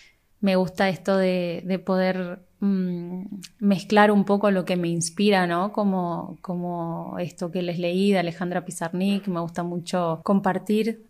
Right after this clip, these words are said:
eh, mis inspiraciones porque siempre estoy en búsqueda de algo nuevo y de algo interesante, y si bien esto no es un ida y vuelta,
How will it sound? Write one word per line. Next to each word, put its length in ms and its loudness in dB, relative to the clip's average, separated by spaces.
eh, 220 -2
mis 280 0
inspiraciones 840 0
porque 500 -2
siempre 400 2
estoy 240 2
en 140 2
búsqueda 560 -2
de 500 2
algo 280 2
nuevo 520 4
y 280 0
de 120 -2
algo 200 0
interesante, 920 0
y 720 0
si 140 2
bien 220 4
esto 240 2
no 140 4
es 260 2
un 120 4
ida 120 4
y 100 2
vuelta, 760 0